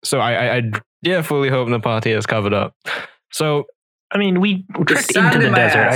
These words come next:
Speaker 2: assume we would have geared up appropriately.
Speaker 1: Yeah. The party eventually arrive in the, um, town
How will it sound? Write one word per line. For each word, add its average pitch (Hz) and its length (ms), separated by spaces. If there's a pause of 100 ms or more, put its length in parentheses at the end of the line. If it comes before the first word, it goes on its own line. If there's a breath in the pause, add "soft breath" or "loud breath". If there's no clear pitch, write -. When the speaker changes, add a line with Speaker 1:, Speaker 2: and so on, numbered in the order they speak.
(120)
Speaker 2:
assume 156 220
we 139 140
would 127 200
have 120 320
geared 117 280
up 110 160
appropriately. 113 720 (440)
Speaker 1:
Yeah. 110 300 (640 loud breath)
The 143 680 (200)
party 165 340
eventually 151 600
arrive 143 560
in 139 280
the, 131 400
um, 127 360 (360)
town 180 460